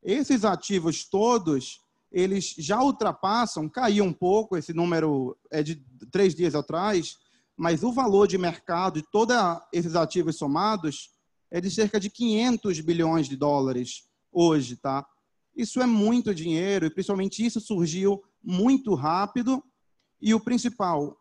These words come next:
isso não é nem de perto o potencial que essa nova classe de ativos, que essa tecnologia vai chegar.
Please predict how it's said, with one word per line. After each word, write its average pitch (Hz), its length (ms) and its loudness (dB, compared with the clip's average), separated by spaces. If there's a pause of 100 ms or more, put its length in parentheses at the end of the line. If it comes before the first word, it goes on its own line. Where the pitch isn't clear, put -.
isso 214 320 -4
não 214 80 0
é 202 60 2
nem 247 280 0
de 214 140 -2
perto 190 760 -6 (240)
o 190 140 -6
potencial 196 1120 -2 (220)
que 208 140 -4
essa 190 280 0
nova 208 440 2
classe 190 380 -2
de 180 80 -2
ativos, 170 500 -4
que 190 80 -6
essa 170 100 -4
tecnologia 175 960 -2 (460)
vai 165 280 0
chegar. 131 480 -2